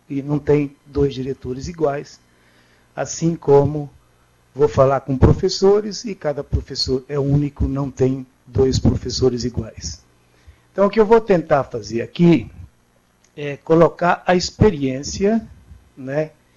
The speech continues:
é, um pouco da minha vida, e essa experiência construída com centenas de pessoas lá em Heliópolis,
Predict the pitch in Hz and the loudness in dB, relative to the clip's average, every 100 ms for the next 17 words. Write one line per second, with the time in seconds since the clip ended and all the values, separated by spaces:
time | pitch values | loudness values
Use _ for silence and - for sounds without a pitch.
0 | _ _ _ _ - 127 123 120 120 113 | _ _ _ _ -18 -16 -16 -14 -16 -16
1 | 117 - 139 - 175 165 135 135 156 202 | -18 -14 -4 2 2 0 -2 -2 -2 -4
2 | 139 104 127 156 196 208 - _ _ _ | -6 -8 -10 -8 -8 -8 -12 _ _ _
3 | _ 135 139 160 - 175 - 180 180 175 | _ -2 0 0 -2 -4 0 0 0 -4
4 | 165 170 202 190 202 190 - 185 160 170 | -4 -2 -2 -4 -8 -10 -8 -8 -6 -6
5 | 160 185 - 190 175 123 - 156 - 185 | -6 -8 -8 -10 -10 -8 -4 -4 2 4
6 | 233 202 147 123 - 127 - 131 143 165 | 4 2 -4 -12 -14 -12 -4 -2 -2 -4
7 | 165 - 135 147 160 175 143 135 123 170 | -10 -10 -8 -6 -6 -6 -4 -4 -4 -8
8 | 180 - | -14 -16